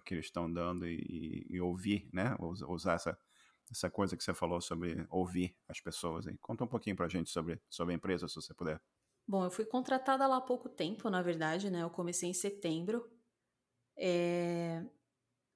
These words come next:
Speaker 2: a Atlassian, ela é uma empresa que tem aquele sistema que todo mundo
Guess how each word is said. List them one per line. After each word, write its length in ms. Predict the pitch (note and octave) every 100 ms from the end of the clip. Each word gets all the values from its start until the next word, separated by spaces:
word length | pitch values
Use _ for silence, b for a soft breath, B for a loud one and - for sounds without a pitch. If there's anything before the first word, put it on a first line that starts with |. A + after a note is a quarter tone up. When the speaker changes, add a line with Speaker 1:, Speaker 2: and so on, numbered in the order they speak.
| _ _ -
Speaker 2:
a 120 | G3
Atlassian, 760 | G3 G3+ A3+ C#4+ C4+ C4+ C4+ -
ela 220 | A3 A#3
é 100 | B3
uma 140 | C4
empresa 720 | C4 C4 A#3 B3 B3 A#3+ A3
que 160 | A3+ A3
tem 140 | A3+
aquele 260 | A3+ A3+ A3+
sistema 420 | A3+ A3 A3 G#3+
que 160 | G#3+ -
todo 240 | A3+ A#3+
mundo 560 | A#3 A3 G#3+ F#3+ F3